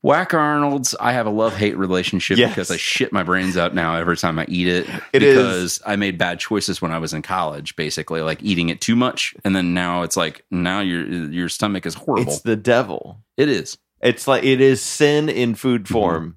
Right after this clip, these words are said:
Speaker 1: 'Cause you drive past it and you're just like, "I gotta have it."
Speaker 2: I mean, c-, you can, you can smell the fucking fries.
Speaker 1: Mm-hmm.
Speaker 2: You, you can just
Speaker 1: Let's
Speaker 2: taste
Speaker 1: go. Let's stop there real quick.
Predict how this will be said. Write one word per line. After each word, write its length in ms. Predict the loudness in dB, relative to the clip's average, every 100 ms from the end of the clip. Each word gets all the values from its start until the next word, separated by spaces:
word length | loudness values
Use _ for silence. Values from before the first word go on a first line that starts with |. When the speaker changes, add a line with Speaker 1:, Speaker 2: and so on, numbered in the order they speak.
| 2
Speaker 1:
'Cause 140 | 2
you 120 | 2 2
drive 440 | 2 2 -2 -4
past 360 | -4 -2 -2 -2
it 80 |
and 60 | 0
you're 80 | -2
just 160 | 0 0
like, 200 | 0 -4 _ -2
"I 80 |
gotta 240 | 0 0 0
have 240 | -2 -2
it." 180 | -6 -8 -2
Speaker 2:
I 80 |
mean, 320 | 2 2 0 -4
c-, 60 | -6
you 120 | -4
can, 200 | 0 0
you 100 | 2
can 160 | 0 -2
smell 400 | -6 0 0 0
the 100 | -2
fucking 380 | -4 -4 -6 -4
fries. 520 | -4 -4 -6 -10 -16 _ _ _ _
Speaker 1:
Mm-hmm. 240 | -2 -2 -4 -6 _
Speaker 2:
You, 200 | 2 4 4 4 2
you 220 | -2 -2
can 140 | -2
just 120 | -2 -2
Speaker 1:
Let's 140 | 0
Speaker 2:
taste 80 | 2
Speaker 1:
go. 220 | 2 2
Let's 120 | 0
stop 260 | 0 -2 -2
there 140 | -4
real 100 | -6
quick. 260 | -8 -10